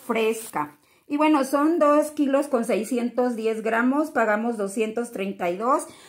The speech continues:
Y esto lo quiero para hacer cochinita pibil, pierna,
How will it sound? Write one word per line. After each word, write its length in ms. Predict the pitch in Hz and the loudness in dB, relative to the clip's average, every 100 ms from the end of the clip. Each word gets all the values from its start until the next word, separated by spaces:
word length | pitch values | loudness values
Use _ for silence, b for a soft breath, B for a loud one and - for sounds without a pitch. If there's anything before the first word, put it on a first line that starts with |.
| B - | B -2
Y 100 | 311 | 2
esto 340 | 320 311 392 | 2 2 2
lo 140 | 359 - | 2 2
quiero 320 | 294 285 277 | 2 2 2
para 440 | 277 247 262 269 | 4 6 6 6
hacer 480 | 226 226 233 247 247 | 2 0 0 0 0
cochinita 760 | 233 214 233 214 214 233 233 - | -4 -6 -4 -6 -4 0 -2 -2
pibil, 440 | 185 185 190 196 - - - | -16 -12 -12 -12 -14 -20 -14
pierna, 560 | 233 247 240 196 147 | -2 0 0 -2 -8